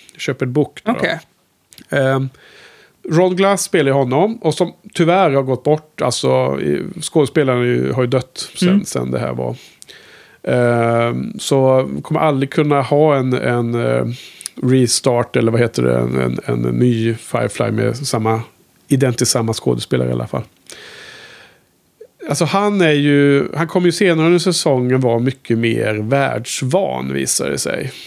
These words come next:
Speaker 2: Mm.
Speaker 1: Och här i början så, i den här scenen när Inara introduceras i, i serien, kommer, kommer inflygande och, och landar med sin shuttle och introduceras, Morena Baccarin,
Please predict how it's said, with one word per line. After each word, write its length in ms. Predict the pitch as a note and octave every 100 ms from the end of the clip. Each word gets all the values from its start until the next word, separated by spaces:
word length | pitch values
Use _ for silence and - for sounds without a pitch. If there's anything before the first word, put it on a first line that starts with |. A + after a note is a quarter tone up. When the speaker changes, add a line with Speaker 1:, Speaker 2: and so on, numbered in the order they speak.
| -
Speaker 2:
Mm. 360 | E3+ G3+ D3+ - -
Speaker 1:
Och 340 | - C3+ C3+ - -
här 200 | C#3 D#3
i 80 |
början 440 | D#3+ F#3+ C#3+ D#3 F3
så, 400 | E3+ D#3 C#3+ C#3+ _ - - - -
i 100 | -
den 80 | D3
här 80 | C#3
scenen 600 | - C3+ B2+ B2+ A#2+ -
när 440 | - C3 B2 B2 -
Inara 720 | - C#3 D3 C#3+ C#3 D3+ D#3+ D#3+ - - - F#2+ G#2
introduceras 720 | - C#3 C#3 B2+ A#2 A#2 - D3
i, 380 | C3+ B2 B2+ C3 - - -
i 340 | C#2+ C2+ C2+
serien, 440 | - B2+ - B2 B2 - -
kommer, 380 | C3+ B2 A#2+ B2+ -
kommer 260 | C#3+ B2
inflygande 720 | C3 C3 A#2+ A#2+ A#2 A#2 A#2 -
och, 280 | - B2 B2+
och 140 | -
landar 340 | C3 B2+ A#2 A#2
med 160 | A2+
sin 180 | - A#2
shuttle 520 | A2 - - C3 -
och 360 | A#2 A#2 A2+ - - - G#2+ - - F#3+ C#4+
introduceras, 680 | C3+ C3 C3 A#2 A#2+ - - - - -
Morena 440 | B2+ B2 A#2 A#2 - -
Baccarin, 460 | C3 A#2+ A#2+ A2+